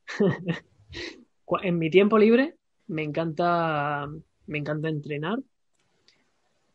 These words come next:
me encanta estar cerca de entornos naturales,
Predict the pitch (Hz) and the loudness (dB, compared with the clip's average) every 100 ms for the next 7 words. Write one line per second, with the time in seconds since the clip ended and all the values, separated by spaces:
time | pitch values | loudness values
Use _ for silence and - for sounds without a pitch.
0 | - 147 147 156 156 160 160 156 151 151 | -12 -10 -4 -4 -2 0 2 2 0 0
1 | 147 147 143 143 147 147 - 160 156 147 | -2 -2 -4 -6 -8 -8 -2 0 0 -2
2 | 170 160 165 160 147 147 143 156 156 151 | -2 -2 0 -2 -2 -4 -6 -4 -4 -4
3 | 147 147 143 139 196 262 | -2 -4 -2 0 0 -2